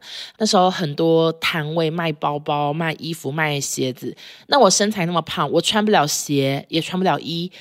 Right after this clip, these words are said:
所以我那时候一直做的事情就是逛遍每一家耳环店，因为耳环对我来说是唯一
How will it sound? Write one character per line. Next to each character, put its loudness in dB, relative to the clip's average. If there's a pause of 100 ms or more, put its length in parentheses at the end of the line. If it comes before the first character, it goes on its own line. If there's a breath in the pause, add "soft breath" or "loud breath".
所 4
以 10
我 8
那 4
时 0
候 4
一 -2
直 -2
做 0
的 4
事 -2
情 -6
就 -4
是 -2
逛 4
遍 4
每 -4
一 -6
家 0
耳 -6
环 -6
店， -2
因 2
为 2
耳 -4
环 -4
对 -2
我 2
来 0
说 -4
是 -2
唯 0
一 -4